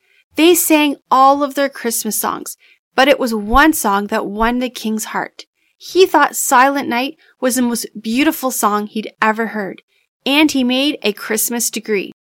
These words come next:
"From this day forward, I decree that every Christmas Eve this song must be sung."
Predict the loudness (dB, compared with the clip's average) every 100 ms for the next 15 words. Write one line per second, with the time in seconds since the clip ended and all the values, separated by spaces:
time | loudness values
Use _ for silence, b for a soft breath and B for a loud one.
0 | _ _ _ _ 0 2 4 2 2 4
1 | 2 4 2 2 -2 -8 -12 _ 4 4
2 | 2 -4 -8 -8 -10 _ _ -2 2 4
3 | 4 2 -2 -4 -2 -2 -2 -4 -4 -6
4 | -6 -4 -2 0 2 0 -6 -6 -2 -2
5 | -2 -8 -6 -2 -2 -4